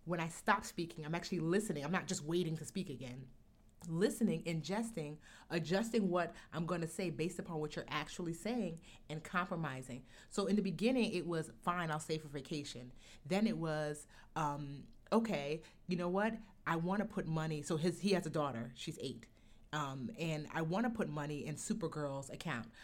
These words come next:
So I was like, "You know what? You should go to your, to your job and tell them to split your paycheck.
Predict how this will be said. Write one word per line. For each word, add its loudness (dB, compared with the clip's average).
So 2
I 4
was 0
like, 0
"You 0
know 2
what? -2
You 0
should -2
go -2
to -2
your, -2
to -2
your -2
job 4
and -4
tell 4
them -2
to 2
split 0
your 4
paycheck. -2